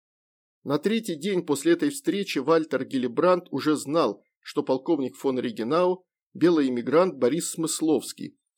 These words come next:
профессиональный разведчик Абвера. Еще до начала войны Смысловский работал в абверовской организации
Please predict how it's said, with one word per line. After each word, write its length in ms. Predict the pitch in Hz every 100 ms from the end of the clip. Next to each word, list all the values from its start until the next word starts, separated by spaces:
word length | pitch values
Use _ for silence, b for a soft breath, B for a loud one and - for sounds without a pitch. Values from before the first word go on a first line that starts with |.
| -
профессиональный 800 | 127 151 143 143 151 185 170
разведчик 560 | 131 120 120 143 - - -
Абвера. 520 | 120 104 107 98 - _ _ _
Еще 480 | 104 127 147 - 196
до 120 | 165
начала 400 | 160 160 180 160
войны 440 | 131 139 190 214 b b b
Смысловский 720 | - 147 147 175 190 190 -
работал 480 | 147 139 175 175 151
в 80 | 120
абверовской 680 | 170 165 165 156 - - 151
организации 960 | 143 143 139 139 185 175 - 170 -